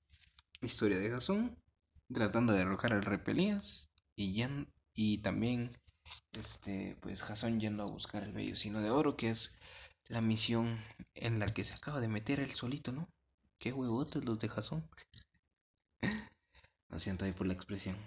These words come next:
Este, nada, empecemos. Ah, recordando un poquito de lo que vimos en el episodio pasado, estuvo bastante bueno, según, según mi opinión. Em,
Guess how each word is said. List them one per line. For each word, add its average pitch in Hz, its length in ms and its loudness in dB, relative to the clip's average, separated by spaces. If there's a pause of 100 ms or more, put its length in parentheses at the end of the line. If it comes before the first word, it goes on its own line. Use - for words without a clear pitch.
(360)
Este, - 600 -2 (580)
nada, 107 220 -2 (240)
empecemos. 143 880 -2 (1300)
Ah, 156 580 2 (520)
recordando 127 460 2
un 143 100 0
poquito 117 360 0
de 127 60 2
lo 113 100 2
que 101 60 0
vimos 110 500 0 (960)
en 101 100 -2
el 101 100 0
episodio 104 380 0
pasado, 110 240 0
estuvo 113 240 2
bastante 110 320 0
bueno, 110 380 2
según, 104 500 -4 (140)
según 107 360 -4
mi 135 180 2
opinión. 107 460 -2 (1040)
Em, 95 720 -4